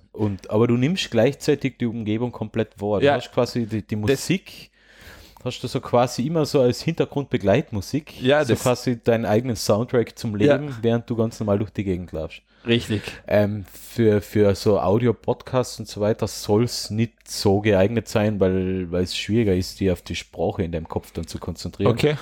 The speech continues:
Speaker 1: Aber als Hintergrundberieselung, als Musik, ich würd's mir auch gerne mal, vielleicht, vielleicht machen wir mal so einen,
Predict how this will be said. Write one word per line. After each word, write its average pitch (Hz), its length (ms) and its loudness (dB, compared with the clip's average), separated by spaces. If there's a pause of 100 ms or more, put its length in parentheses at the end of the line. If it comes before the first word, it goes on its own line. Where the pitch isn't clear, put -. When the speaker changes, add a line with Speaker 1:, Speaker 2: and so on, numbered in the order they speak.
(160)
Speaker 1:
Aber 98 180 2
als - 280 -2
Hintergrundberieselung, 131 1200 -2
als 101 180 -8
Musik, - 340 -12
ich 143 160 0
würd's 185 180 0
mir 151 140 4
auch 165 60 2
gerne 139 180 2
mal, 98 180 0
vielleicht, 113 380 -2
vielleicht 104 340 -2
machen 123 140 -6
wir 151 80 -4
mal 127 160 -6 (120)
so 113 120 0
einen, 110 140 -4